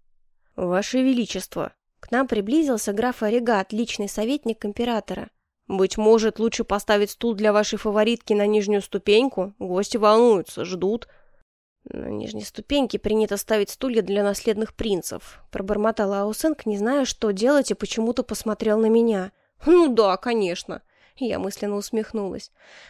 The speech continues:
Кажется, мой муж даже не понял, что только что попытался унизить свою супругу, а теперь просит ее о помощи. Наглость запредельная. Во мне опять вскипела злость, а еще понимание. Аусенк,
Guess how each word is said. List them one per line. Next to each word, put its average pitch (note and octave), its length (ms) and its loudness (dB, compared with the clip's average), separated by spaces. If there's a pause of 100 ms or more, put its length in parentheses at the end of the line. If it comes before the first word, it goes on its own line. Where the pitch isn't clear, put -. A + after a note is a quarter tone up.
(100)
Кажется, B3 580 0
мой A3 160 0
муж D4+ 240 4
даже B3+ 260 0
не A#3 140 0
понял, C4+ 400 2
что - 200 -8
только B3+ 280 -2
что - 220 -4
попытался B3 640 -2
унизить B3+ 400 0
свою G#3+ 300 0
супругу, B3 720 -2
а - 100 -4
теперь C4+ 340 -2
просит B3+ 460 0
ее A#3 240 2
о G#3 60 4
помощи. B3 600 -2 (360)
Наглость F#3+ 480 0
запредельная. G3 760 -4 (440)
Во G#3 140 2
мне A3+ 180 4
опять A#3 260 -2
вскипела B3 460 -2
злость, A#3 420 0
а G3+ 40 -4
еще B3+ 380 -2 (340)
понимание. A#3 840 0 (560)
Аусенк, B3+ 800 2